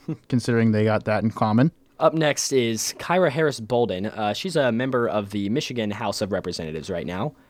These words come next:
Speaker 2: so maybe not exactly the most impartial, but as I said, I don't know that that's a practical standard. Uh, we also have Paul Hudson, who's a businessman, and he's a registered Republican. Um, out of left field, we have Kerry Lee Morgan,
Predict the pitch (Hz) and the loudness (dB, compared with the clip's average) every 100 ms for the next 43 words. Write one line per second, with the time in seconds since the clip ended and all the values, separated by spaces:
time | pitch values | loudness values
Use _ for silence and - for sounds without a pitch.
0 | _ _ - - 160 156 113 98 92 85 | _ _ -10 -2 0 2 2 0 -2 -4
1 | - 78 78 78 - 71 - 58 - - | -6 -6 -4 -6 -6 -10 -10 -12 -10 -8
2 | 80 - - - 58 - 87 76 80 78 | -6 -6 -8 -8 -8 -8 -6 -6 -6 -8
3 | - 76 - - - - 82 - - 73 | -8 -6 -6 -6 -6 -6 -6 -8 -10 -8
4 | - 78 78 78 - _ _ - 113 120 | -6 -6 -8 -10 -12 _ _ -6 0 2
5 | 135 135 123 104 - - 185 131 101 110 | 2 2 2 0 -2 4 4 4 -2 -4
6 | 113 113 104 95 95 - 160 156 - 107 | -4 -4 -2 -2 -4 0 0 2 0 -2
7 | 92 90 92 101 98 90 - 87 76 95 | -4 -6 -8 -6 -6 -6 -6 -8 -8 -8
8 | 80 107 90 92 98 90 - 131 165 _ | -6 -8 -8 -8 -8 -6 -4 -4 -4 _
9 | _ _ _ - 120 113 107 101 123 170 | _ _ _ -6 0 0 0 0 6 6
10 | 143 156 - 165 170 107 113 104 - 185 | 8 4 4 4 4 4 -2 -4 0 2
11 | 175 135 110 139 127 85 | 4 2 2 2 2 -2